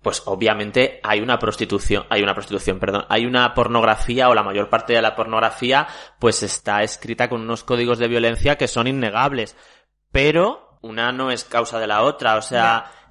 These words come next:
Speaker 1: y, y luego hay una serie de fetiches y de cosas que es que la, la, la, la pornografía es, no sé, no, no implica que yo, que yo me excite con algo, no implica que yo luego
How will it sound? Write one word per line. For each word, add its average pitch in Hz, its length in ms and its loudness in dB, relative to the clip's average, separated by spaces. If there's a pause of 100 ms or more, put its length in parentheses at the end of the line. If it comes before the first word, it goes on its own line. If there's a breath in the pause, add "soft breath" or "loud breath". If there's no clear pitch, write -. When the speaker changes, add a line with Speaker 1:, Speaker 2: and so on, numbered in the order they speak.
(120)
Speaker 1:
y, 110 680 -6
y 113 120 -8 (100)
luego 104 240 -2
hay 104 100 0
una 107 140 -4
serie 117 400 -2
de 104 240 -4
fetiches 113 840 -8
y 110 60 -10
de 98 160 -10
cosas 131 580 -6 (520 loud breath)
que 110 180 -4
es 101 140 -10
que 123 180 -4
la, 104 520 0
la, - 320 -12
la, - 220 -18 (220)
la 95 180 -12
pornografía 104 640 -10
es, - 640 -4 (240)
no 104 200 -16
sé, - 380 -10 (240)
no, 107 220 -12
no 113 140 -2
implica 131 880 0
que 110 120 -6
yo, 113 200 -4
que 113 140 -10
yo 110 200 -4
me 123 140 -6
excite 123 340 -4
con 120 160 -4
algo, 123 200 0
no 180 80 -4
implica 123 560 -2 (240 loud breath)
que 110 120 -12
yo 104 120 -4
luego 101 420 -2